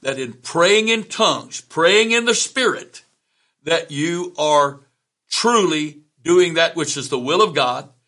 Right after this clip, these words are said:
and you're doing that which is beneficial and edifying to you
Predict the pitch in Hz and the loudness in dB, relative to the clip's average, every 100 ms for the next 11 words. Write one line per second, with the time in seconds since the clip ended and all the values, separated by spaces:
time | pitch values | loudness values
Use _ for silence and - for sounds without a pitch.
0 | _ _ 151 143 147 127 175 202 180 165 | _ _ -12 -6 -6 0 2 2 2 0
1 | 165 165 151 160 147 - _ _ _ _ | -2 -4 -4 -4 -6 -8 _ _ _ _
2 | 208 226 226 202 - 175 160 160 190 196 | -2 -2 2 0 0 -4 -6 -4 -2 0
3 | 185 180 170 160 151 147 160 156 | 2 2 2 -2 -6 0 0 0